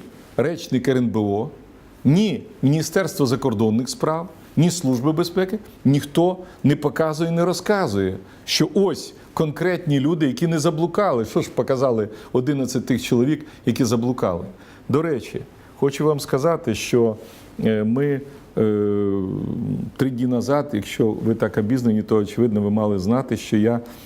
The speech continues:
направив відкрите звернення і президенту, і новому міністру оборони Полтораку, і керівнику Генерального штабу про неприпустимість розформування сорокового батальйону територіальної оборони України,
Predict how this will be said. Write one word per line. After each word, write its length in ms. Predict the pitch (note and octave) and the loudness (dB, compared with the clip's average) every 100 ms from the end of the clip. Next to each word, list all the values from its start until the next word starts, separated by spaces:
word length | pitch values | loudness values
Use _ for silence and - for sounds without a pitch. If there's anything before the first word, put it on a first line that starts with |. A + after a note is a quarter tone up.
| - - | -20 -2
направив 500 | G#2+ G#2+ B2 B2 G#2+ | -2 0 -2 0 -2
відкрите 540 | G#2 - B2+ A#2+ A2+ A2+ | -2 0 -2 2 0 0
звернення 760 | G#2 A2+ B2+ A#2 A2+ G#2+ G2 - - | -2 0 2 2 0 0 -2 -6 0
і 120 | C3 C#3+ - | 2 2 0
президенту, 720 | C3+ A#2+ B2+ C3 C#3 C#3+ D3 - - - - - | -2 0 0 0 -2 -4 -6 -6 -20 -20 -20 -2
і 200 | - A#2+ A#2+ | 0 2 2
новому 420 | A#2+ B2 A#2+ A2+ | 0 2 0 0
міністру 460 | A2+ A2 - G2 | 0 -2 -2 0
оборони 420 | G#2 F#2+ A#2+ D3+ D3+ | 2 2 2 0 0
Полтораку, 680 | C3+ A#2+ B2+ B2 - B2 | -2 0 -2 0 -2 -2
і 260 | - G#2+ G#2 | 2 2 2
керівнику 600 | G2+ G#2 G#2 - G#2+ F#2+ - - - - | 0 2 2 0 0 0 -4 -18 -20 -10
Генерального 600 | - G#2+ G#2 A2+ D3+ D3 | -2 0 2 0 0 -2
штабу 460 | B2 - B2+ A#2 A#2 - - - | -4 -2 -2 -2 -6 -8 -20 -4
про 160 | B2+ C3 | 0 0
неприпустимість 1300 | D#3 G3 G3+ G#3+ A3+ A#3+ A#3+ - - A#2 F#3+ E2+ - - - | 0 -2 0 0 0 -2 -2 -2 0 0 0 -6 -10 -18 -10
розформування 1000 | - B2 - - D#3+ F3+ D#3 A2 F#2+ - - - - - - | -2 -2 -2 -4 -2 -2 -2 0 -2 -4 -8 -14 -20 -20 -12
сорокового 640 | - C#3 D#3 D#3+ F#3+ E3 | -4 -2 -2 -2 -2 0
батальйону 760 | C#3 D3 D3 C#3+ C3+ G#2 F#2 F2+ - - - - - | 0 0 0 0 0 0 -2 -6 -12 -20 -20 -20 -2
територіальної 680 | A#2+ A#2+ C#3+ C3+ A#2+ G#2+ | -2 2 0 2 0 0
оборони 480 | G#2+ G#2 G#2+ G2+ F#2 | 0 0 0 0 -2
України, 480 | F#2 - G#2+ B2+ F3 | -2 -2 -2 -2 -4